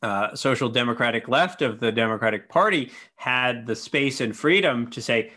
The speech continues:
"This is our vision of the American economy, and it's distinct from the, you know,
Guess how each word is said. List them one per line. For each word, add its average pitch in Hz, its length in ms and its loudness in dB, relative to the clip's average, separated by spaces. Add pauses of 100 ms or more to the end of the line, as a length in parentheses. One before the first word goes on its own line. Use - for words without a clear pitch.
"This 160 160 2
is 151 140 4
our 143 300 4
vision 151 500 2 (160)
of 143 340 4
the 156 120 2
American 156 360 2
economy, 156 560 2
and 127 140 0
it's 120 200 -4
distinct 151 560 -2
from 123 580 0
the, 110 460 -2
you 120 140 -6
know, 92 300 -8